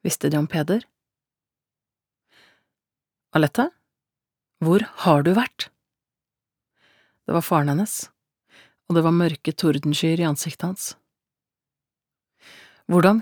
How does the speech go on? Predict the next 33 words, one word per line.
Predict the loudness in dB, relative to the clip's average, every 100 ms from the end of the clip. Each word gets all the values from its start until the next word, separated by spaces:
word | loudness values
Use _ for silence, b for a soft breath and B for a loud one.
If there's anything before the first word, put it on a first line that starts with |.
| 4
kunne | 4 6
du | 4
finne | 2 2
på | 0
å | 2
dra | 4 4 4
ut | 0 0
midt | 2 2 0
under | 2 4
en | 4 4
brann? | 2 2 0 _ _ _ _ _ _ _ _ _ B B B B
Du | 4
måtte | 4 4 0 2
da | 4
begripe | 4 4 2 2 -2 -2 _ _ -2
at | 0
vi | 2 2
ville | 2 0
bli | 0 0
engstelige.» | 0 0 -4 -4 _ _ _ _ _ _ _ _ b b b b 0
Hun | 0
åpnet | 0 -2 -2 0
munnen | 0 0 -4
for | -4
å | -4
si | 0 -2
at | -2
det | -4
ikke | -2
hadde | -2
vært | -2
noen | -2 -2
brann | 0 0 0